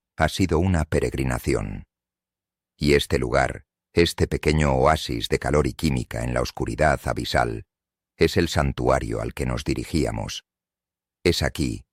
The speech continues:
en el improbable nexo entre el interior geológicamente vivo de la Luna y el océano líquido que lo envuelve, donde las condiciones para la vida son más favorables. La búsqueda que comienza ahora no es una simple recolección de datos.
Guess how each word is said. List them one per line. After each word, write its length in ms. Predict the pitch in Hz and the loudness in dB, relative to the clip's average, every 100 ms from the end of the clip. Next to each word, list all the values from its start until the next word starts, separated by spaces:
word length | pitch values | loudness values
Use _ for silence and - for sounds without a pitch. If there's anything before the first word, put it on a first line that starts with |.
| _ _ _ - | _ _ _ 0
en 160 | 78 | 2
el 120 | 65 | 2
improbable 560 | 65 64 - 67 69 71 | -2 -2 0 2 2 2
nexo 380 | 73 82 - 69 | 2 0 -2 -2
entre 260 | 65 62 | -2 -2
el 80 | 64 | -2
interior 520 | 62 62 - 65 76 | -2 -4 -2 2 2
geológicamente 880 | - - 65 76 87 69 76 73 65 | 0 -2 0 0 0 0 0 0 -2
vivo 300 | 60 76 65 | 0 0 0
de 100 | 64 | -2
la 100 | 57 | -4
Luna 400 | 53 73 62 58 - _ _ _ | 0 0 0 -4 -8 _ _ _
y 100 | - | 2
el 80 | 65 | 2
océano 420 | 57 - 95 95 | 2 4 4 6
líquido 440 | 80 92 69 60 60 | 4 2 0 0 0
que 140 | - | 2
lo 100 | 58 | 2
envuelve, 560 | 53 60 64 - 53 - _ _ _ - | 2 4 2 2 -6 -10 _ _ _ 2
donde 240 | 71 64 | 4 4
las 160 | 62 62 | 2 2
condiciones 640 | - 62 62 85 82 71 | 0 2 2 4 4 4
para 220 | - 78 | 2 0
la 100 | 60 | 2
vida 400 | 55 87 82 80 - _ - | 2 4 2 0 -6 _ -4
son 300 | - 69 58 | 2 4 4
más 240 | 64 69 | 2 2
favorables. 760 | 69 60 57 57 52 50 - - _ _ _ _ _ _ _ _ _ _ | 0 2 2 0 -2 -6 -8 -16 _ _ _ _ _ _ _ _ _ _
La 120 | - 67 | 2 4
búsqueda 440 | 87 - 82 78 | 4 2 2 2
que 140 | 76 | 2
comienza 480 | 71 64 73 76 69 | 0 2 2 2 2
ahora 380 | 64 76 67 65 _ _ _ | 4 4 4 0 _ _ _
no 140 | 82 85 | 4 6
es 140 | - | 6
una 160 | 98 78 | 4 4
simple 420 | 92 82 76 67 | 4 2 4 2
recolección 720 | 64 - 58 55 71 64 55 | 2 0 0 0 0 2 2
de 100 | 60 | 0
datos. 540 | 62 58 55 50 - | 0 0 -4 -6 -10